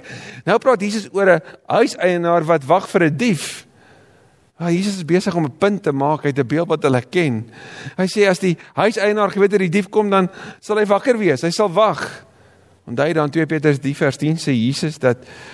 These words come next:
dat die, die seun van die mens kom soos 'n dief in die nag. Dis vreemd om 'n,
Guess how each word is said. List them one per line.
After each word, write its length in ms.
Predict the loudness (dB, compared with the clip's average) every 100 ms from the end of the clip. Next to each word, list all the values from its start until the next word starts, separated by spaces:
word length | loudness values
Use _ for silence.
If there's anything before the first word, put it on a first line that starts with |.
| -20 -6
dat 140 | -2 2
die, 200 | 0 -2
die 220 | -6 -6
seun 260 | -2 -2
van 80 | 0
die 80 | 0
mens 200 | 0 -2
kom 180 | -2 -4
soos 140 | -2
'n 100 | -4
dief 200 | -2 -4
in 60 | -4
die 120 | -2
nag. 420 | -2 -4 -6 -18 _ _ -20 _ -20 -10
Dis 160 | -8 -6
vreemd 360 | -2 0 0
om 120 | 0
'n, 100 | 0